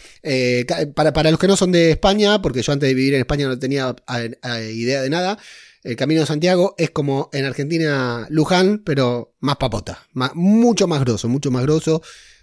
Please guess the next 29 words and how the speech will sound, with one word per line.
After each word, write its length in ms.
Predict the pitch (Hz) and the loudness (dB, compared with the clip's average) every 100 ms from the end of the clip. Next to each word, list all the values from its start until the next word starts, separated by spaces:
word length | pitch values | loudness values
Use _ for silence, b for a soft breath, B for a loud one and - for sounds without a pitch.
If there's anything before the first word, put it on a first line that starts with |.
| B | B
mucho 240 | 147 147 | -4 -2
más 140 | 139 135 | -2 0
largo, 480 | 151 156 156 156 | 2 2 4 2
mucho 220 | 156 139 139 | 2 -2 -2
más 120 | 131 | -2
grande, 360 | 147 156 151 | 0 2 2
mucho 260 | 147 135 127 | 2 0 0
más 460 | 135 135 127 120 113 | 0 -2 -2 -4 0
cool. 600 | 180 180 196 196 202 190 b b | 6 6 6 0 -6 -12 b b
Viene 220 | 123 139 | -2 0
gente 220 | 139 143 127 | -2 -2 0
de 60 | |
todo 200 | 139 147 | 2 2
el 60 | 135 | 2
mundo 220 | 156 131 | 2 0
a 20 | |
hacerlo, 300 | - 170 170 | 0 0 2
de 100 | 131 | 0
hecho 180 | 139 139 | 0 -2
es 60 | 113 | -2
patrimonio 800 | 123 123 131 131 120 113 107 b b b b | -4 0 0 2 2 0 -2 b b b b
nacional 320 | 113 127 131 | -4 -2 -2
de 60 | 123 | -2
la 60 | |
humanidad, 380 | 110 113 127 185 | -2 -2 0 0
si 80 | 180 | -2
no 60 | 139 | -4
me 80 | |
equivoco. 480 | 131 175 202 220 _ | 0 0 0 -2 _